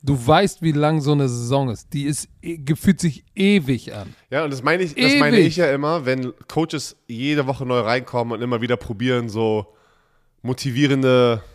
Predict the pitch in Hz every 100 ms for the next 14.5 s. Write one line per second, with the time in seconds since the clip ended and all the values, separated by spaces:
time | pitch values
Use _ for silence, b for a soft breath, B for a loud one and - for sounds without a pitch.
0 | b b b b - - 117 107 117 143
1 | 120 120 123 123 104 123 123 120 - -
2 | - _ - 147 175 202 190 160 - 165
3 | 175 170 - 170 156 156 156 151 _ b
4 | b _ 117 131 123 127 127 127 139 135
5 | 120 123 139 127 127 123 131 104 123 156
6 | 110 113 143 113 113 104 127 127 117 92
7 | 110 135 131 139 139 147 135 90 90 123
8 | 156 - 113 117 165 113 87 76 175 196
9 | 87 95 101 110 196 - 98 92 202 110
10 | 165 208 262 175 165 220 240 131 180 190
11 | - 143 143 - _ _ _ _ 127 160
12 | 143 - - _ _ _ - 139 165 -
13 | 165 - - - 151 170 202 233 240 -
14 | 196 180 175 190 180